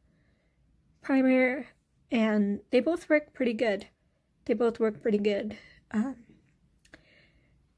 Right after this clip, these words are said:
this just makes my skin look very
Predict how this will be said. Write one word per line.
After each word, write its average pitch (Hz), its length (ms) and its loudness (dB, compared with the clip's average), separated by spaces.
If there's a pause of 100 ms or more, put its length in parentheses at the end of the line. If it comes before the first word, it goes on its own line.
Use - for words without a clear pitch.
(1400)
this 226 160 -4
just 269 260 0
makes 247 400 0
my 233 260 0
skin 220 540 -2
look 208 300 0
very 214 540 0